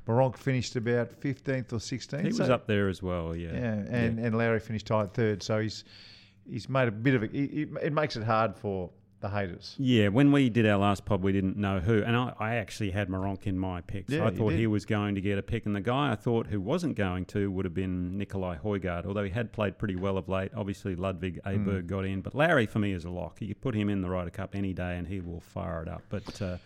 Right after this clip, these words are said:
Speaker 2: good to see him play well. Rory, as I said, he had a bit of a chance, but he made a double and a triple, and he was in the water more times than
Speaker 1: Mm.
Speaker 2: The other thing Rory said during the week was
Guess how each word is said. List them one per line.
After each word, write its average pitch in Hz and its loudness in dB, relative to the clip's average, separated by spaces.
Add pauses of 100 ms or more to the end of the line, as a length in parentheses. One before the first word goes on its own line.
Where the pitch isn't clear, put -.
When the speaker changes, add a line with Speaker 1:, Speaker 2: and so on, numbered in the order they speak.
(200)
Speaker 2:
good 127 0
to 104 -2
see 98 -2
him 98 0
play 92 -4
well. 92 -2
Rory, 117 2 (380)
as 120 0
I 104 0
said, 107 4
he 117 4
had 117 4
a - 2
bit 110 6
of 92 0
a - 0
chance, 104 0
but 95 -2
he 87 -2
made 90 -2
a - -6
double 92 -2
and 82 -8
a - -10
triple, 98 -4
and 82 -4
he 101 -2
was 82 -4
in 85 -6
the 82 -8
water 85 -2
more 87 -2
times 87 -4
than 85 -4 (400)
Speaker 1:
Mm. 85 -4
Speaker 2:
The 120 4
other 160 2
thing 117 4
Rory 120 6
said 101 2
during 107 4
the 95 0
week 95 0
was 98 2